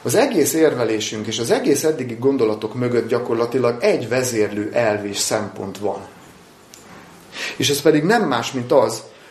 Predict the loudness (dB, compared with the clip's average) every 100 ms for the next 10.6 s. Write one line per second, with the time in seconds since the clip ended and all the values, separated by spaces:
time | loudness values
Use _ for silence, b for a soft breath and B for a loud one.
0 | B -4 2 2 4 4 6 4 0 -4
1 | -6 -8 -6 -4 -4 0 0 0 -2 -8
2 | -14 -20 _ _ -8 0 2 2 0 -4
3 | -2 -2 0 -4 -4 -2 -2 -2 -2 2
4 | 2 0 -6 -6 -8 -10 -10 -10 -12 -18
5 | -20 -20 -20 -12 -4 -2 4 4 4 2
6 | 0 -2 -2 -2 0 0 2 0 -2 B
7 | B 2 4 6 4 0 -4 -2 -2 -2
8 | 2 2 2 -2 0 0 0 0 -2 -6
9 | -8 -2 2 2 0 -4 -2 -2 -2 -6
10 | -10 0 2 2 -2